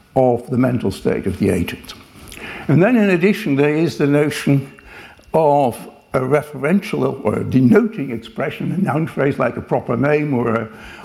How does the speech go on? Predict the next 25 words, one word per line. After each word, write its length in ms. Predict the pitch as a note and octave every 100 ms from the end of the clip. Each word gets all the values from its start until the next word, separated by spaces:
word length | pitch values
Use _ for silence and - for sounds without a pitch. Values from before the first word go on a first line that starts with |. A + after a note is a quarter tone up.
| -
or 220 | A#2+ A#2
a 20 |
pronoun 960 | G#2+ - F3+ F3+ F3 D#3+ D#3 D3 C#3 C3
or 240 | C#3+ C3+ B2
a 80 |
definite 480 | B2 C3+ - C3 -
description, 1120 | A2 - - A3 A3+ - - - F#2 - - - _ - - - -
that's 200 | C#3 -
being 340 | D3+ D3+ C#3+
used 560 | C#3 G3+ G3+ C#3 - -
by 160 | C#3
a 120 | C#3
given 420 | C#3+ C#3 C3+ C#3 C3
agent, 440 | C#3 B2+ C#3 -
and 160 | A#2 B2
this 140 | B2+
particular 680 | - A#2+ C#3+ C#3+ - A#2 A#2
use 440 | G#2+ D3 F#3 F#3 F#3
of 200 | C3+ -
the 140 | C3+
expression 800 | A#2+ - - C#3 C3+ - F#3+ - - - -
then 300 | C#3+ D3 A2+
gets 340 | D#3+ F3+ - -
its 180 | C#3
reference 760 | B2+ C#3+ C#3 - C#3 B2 -